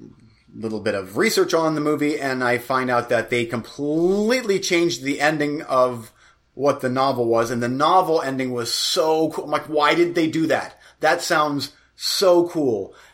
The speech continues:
Uh, the, the ending of the movie, I'm not gonna spoil it, but it has a more typical thriller adventure type ending versus the, uh, big twist ending of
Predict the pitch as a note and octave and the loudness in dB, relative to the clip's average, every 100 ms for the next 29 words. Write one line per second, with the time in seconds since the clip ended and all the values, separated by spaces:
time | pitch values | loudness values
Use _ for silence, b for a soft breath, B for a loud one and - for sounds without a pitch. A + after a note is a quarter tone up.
0 | B - C#3 C#3 C3+ C#3+ C#3 C3+ B2+ C#3+ | B 0 2 2 2 2 2 2 -2 -4
1 | - _ C#3 C#3 E3+ E3+ D#3+ C3 A#2+ E3 | -12 _ -8 -2 0 2 2 0 0 -2
2 | A3+ F#3+ F#3 C3+ B2+ A2+ - E3+ D#3+ C3 | 0 0 0 0 -2 -4 -6 0 2 2
3 | - B2+ C#3 C3 C3 B2 A#2+ A#2 A#2+ A2+ | 0 0 0 2 2 2 0 -2 -2 -2
4 | A2 A2 _ - D#3+ D3+ B2+ B2 A#2 A2+ | -2 -6 _ -4 -4 -2 -4 -2 0 -2
5 | - B B _ _ _ - - - B2+ | -4 B B _ _ _ -20 -20 -14 -2
6 | C3+ B2+ A#2+ A2+ A2 A2 A2 A2+ G#2+ A#2 | 0 2 2 2 0 -2 0 -2 0 -4
7 | G#2 G#2 A#2 A#2 A2 A2 A2 A2+ G#2+ G2 | -4 -6 -4 -4 -4 -4 -2 -4 -4 -10
8 | B B B B G#2+ A#2+ A#2 A2+ A2+ A2 | B B B B -2 0 2 2 2 2
9 | - - - - E3+ E3 C#3+ C3+ B2 A#2+ | 2 0 0 0 2 2 -2 -2 0 2
10 | A2+ A2 G#2 | 2 0 -6